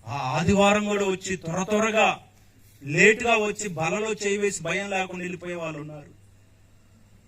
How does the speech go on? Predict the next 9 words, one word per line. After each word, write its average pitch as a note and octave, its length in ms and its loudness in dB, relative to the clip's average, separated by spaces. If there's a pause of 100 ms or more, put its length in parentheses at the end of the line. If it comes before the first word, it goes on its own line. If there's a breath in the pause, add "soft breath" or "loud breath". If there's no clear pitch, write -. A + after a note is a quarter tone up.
(120)
ఏమండి, F#3 380 -10
నాలుగు F3 380 2
వారాలకు G3+ 480 2
ఒకసారి F#3 420 -2
బలారాధనకు F#3+ 760 -2
వచ్చి F3 460 -8 (400 soft breath)
బలలో F3+ 320 2
చేయి F#3 260 0
వేయొచ్చా? G3 460 -2